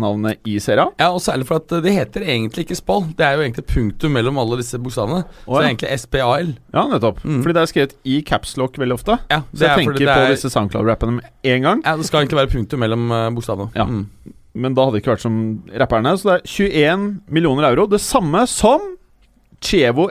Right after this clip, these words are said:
Speaker 1: eller Chievo, ut ifra om man kan italiensk eller ikke.
Speaker 2: Ja, Chievo. Mm.
Speaker 1: Chievo, helt riktig. Og så er det Frosinone <laughs> med tjueto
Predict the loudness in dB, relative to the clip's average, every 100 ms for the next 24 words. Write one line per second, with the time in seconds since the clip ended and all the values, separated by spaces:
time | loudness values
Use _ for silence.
0 | 2 2 2 0 2 2 4 2 2 -2
1 | -2 0 0 0 -2 0 -2 0 0 0
2 | -2 -6 -6 -10 -10 -12 -8 -8 -8 -16
3 | -12 -12 -10 -2 0 0 -4 -6 -2 0
4 | -2 -6 -12 -18 -20 -20 -20 -4 0 0
5 | 2 4 6 4 -2 -12 -4 2 4 6
6 | 2 2 2 4 4 6 6 6 6 4
7 | 4 2 2 -8 -12 -12 -16 -18 2 4
8 | 4 2 2